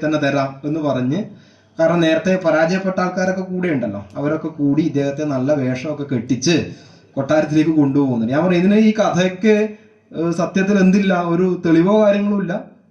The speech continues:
പക്ഷേ കാളിദാസന്റെ ചരിത്രം പറയുമ്പോൾ പല ഗ്രന്ഥങ്ങളിൽ അടയാളപ്പെടുത്തിയിട്ടുണ്ട് എന്നുള്ളതുകൊണ്ട് മാത്രമേ ഞാനിത് പറയുന്നു.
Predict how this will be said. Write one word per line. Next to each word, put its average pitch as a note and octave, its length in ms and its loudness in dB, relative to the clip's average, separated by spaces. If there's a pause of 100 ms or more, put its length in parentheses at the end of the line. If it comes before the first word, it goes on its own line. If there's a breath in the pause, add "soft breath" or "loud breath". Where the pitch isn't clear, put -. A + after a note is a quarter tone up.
പക്ഷേ C4 400 -2
കാളിദാസന്റെ G#3 560 2
ചരിത്രം G3 400 0
പറയുമ്പോൾ G3 540 0
പല E3+ 160 2
ഗ്രന്ഥങ്ങളിൽ F3 500 -4
അടയാളപ്പെടുത്തിയിട്ടുണ്ട് F3+ 800 -4
എന്നുള്ളതുകൊണ്ട് F3+ 560 -4
മാത്രമേ E3 340 -6
ഞാനിത് D3+ 260 -4
പറയുന്നു. A#2+ 360 -4